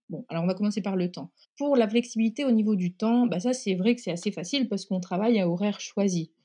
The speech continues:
Sauf à partir du moment où, heu, bah, t'as vraiment beaucoup de clients et ben, t'as des, peut-être des rendez-vous où t'as plus vraiment le choix parce que ton emploi du temps, il est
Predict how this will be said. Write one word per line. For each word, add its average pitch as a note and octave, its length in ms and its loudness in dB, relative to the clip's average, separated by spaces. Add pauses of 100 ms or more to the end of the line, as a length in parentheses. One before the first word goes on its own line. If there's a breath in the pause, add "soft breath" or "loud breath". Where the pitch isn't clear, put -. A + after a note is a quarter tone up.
(120)
Sauf A3 300 0
à F3+ 80 -2
partir F#3+ 380 -2
du F#3+ 120 2
moment G#3+ 600 4
où, A3+ 340 2
heu, E3+ 80 -2
bah, E3 160 -4
t'as F3+ 160 -4
vraiment G3 300 4
beaucoup G3 260 2
de F3+ 60 -8
clients A#3+ 600 2
et G3+ 140 2
ben, F3 200 -4
t'as F3+ 100 -6
des, F3 140 -4
peut-être F#3+ 340 -6
des F3 180 0
rendez-vous F3+ 720 2
où E3+ 200 -2
t'as F3 100 -4
plus G#3 180 -4
vraiment F#3 220 2
le D#3+ 60 -8
choix - 280 -2
parce F3+ 140 -8
que - 80 -10
ton F3+ 160 -6
emploi F3 240 -6
du E3 140 -12
temps, G#3 180 -4
il F3 140 -2
est - 120 -6